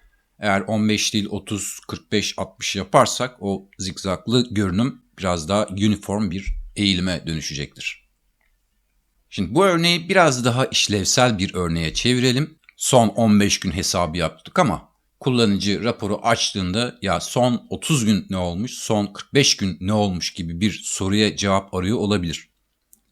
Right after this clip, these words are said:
Şimdi her bir için ayrı metrik yazmak çok pratik bir yöntem değil. Bu tür durumlarda disconnected table dediğimiz bir teknik var.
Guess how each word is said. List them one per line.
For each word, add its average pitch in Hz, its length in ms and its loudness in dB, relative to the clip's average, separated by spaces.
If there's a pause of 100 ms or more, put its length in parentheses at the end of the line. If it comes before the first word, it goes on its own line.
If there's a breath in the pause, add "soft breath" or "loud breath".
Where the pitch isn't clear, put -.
(180)
Şimdi 82 220 -8
her 107 240 4
bir 101 120 2
için 104 360 -2
ayrı 95 520 2
metrik 95 440 -4
yazmak 101 460 2
çok - 240 -8
pratik - 360 -8
bir 90 100 -6
yöntem 92 520 -2
değil. 78 280 -6 (800)
Bu - 80 -12
tür 101 200 -4
durumlarda 104 760 0
disconnected - 680 -2
table 98 400 0
dediğimiz 87 380 -6
bir 87 180 -8
teknik - 400 -6
var. 87 300 -8